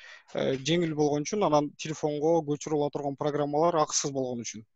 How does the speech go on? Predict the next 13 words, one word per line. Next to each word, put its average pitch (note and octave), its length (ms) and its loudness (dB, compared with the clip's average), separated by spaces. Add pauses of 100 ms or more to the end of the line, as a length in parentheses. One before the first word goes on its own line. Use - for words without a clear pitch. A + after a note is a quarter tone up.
(560)
Э, C#2 260 -6
бул D#3 460 -6
мындан E3 240 2
башка D#3 240 0
себептер D3 400 -4
да D3 80 -2
болушу D#3 240 -2
мүмкүн, A#3 180 -6
бул F3 120 -4
жерде C3+ 220 -4
кыскача - 560 -4
жазып C3+ 300 -6
кеттим. G#3 320 -6